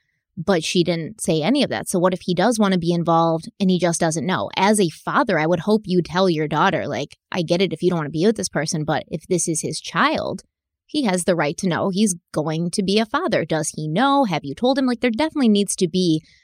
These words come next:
a conversation. Or maybe, why does she not wanna tell the father? Has he been abusive? Is she scared of him? Like, there's all these factors that you have to find out and wonder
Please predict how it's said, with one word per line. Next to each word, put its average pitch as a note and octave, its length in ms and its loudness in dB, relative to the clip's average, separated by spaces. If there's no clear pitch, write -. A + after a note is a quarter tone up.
a - 120 0
conversation. F3 720 -2
Or F#3+ 160 -2
maybe, F#3 320 2
why D3+ 220 -4
does D#3 180 -2
she G3 180 -4
not G3 340 -2
wanna D#3 300 -2
tell C#3+ 400 -4
the F3 100 0
father? C#3+ 400 0
Has D#3+ 220 -4
he E3+ 80 -2
been E3 160 -2
abusive? A#3 520 2
Is F3 160 -2
she - 160 -8
scared A3+ 420 0
of G#3+ 80 -2
him? A#3 180 4
Like, E3 160 -2
there's E3+ 240 -2
all A3+ 160 2
these G#3 200 -2
factors A3 420 0
that F3+ 240 0
you A3 160 4
have G#3+ 200 -2
to - 120 -4
find F#3 380 -2
out G3 220 2
and D#3 140 -4
wonder E3 440 0